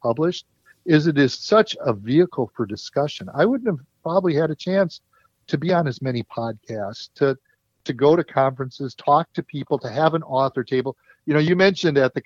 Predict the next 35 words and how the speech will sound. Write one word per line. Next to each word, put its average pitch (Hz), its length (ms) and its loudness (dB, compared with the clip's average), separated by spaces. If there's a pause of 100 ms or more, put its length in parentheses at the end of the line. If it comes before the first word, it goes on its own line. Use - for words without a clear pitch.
(160)
uh, 123 220 2
the 117 120 -4
summit, 156 480 0
you 131 120 -8
know, 120 160 -6 (140)
there 131 100 0
were 135 80 2
a 127 60 2
lot 139 200 4
of 117 160 -6
great, 135 340 -2 (140)
you 135 100 -12
know, 120 140 -10
sessions 160 500 -4
going 110 260 -8
on. 101 160 -12 (360)
And 147 120 0
I'll 156 160 8
agree, 147 320 -2
there 117 200 0
were 156 220 0
a 147 80 2
lot 117 220 0
of 101 60 -6
great 113 240 -8
sessions. 107 360 -12 (300)
I 175 80 2
think 233 220 -6
I 180 100 2
only 165 240 0
attended 185 440 -4
about 127 320 0 (540)
twenty 185 300 -2
minutes 160 380 -4
or, 135 200 2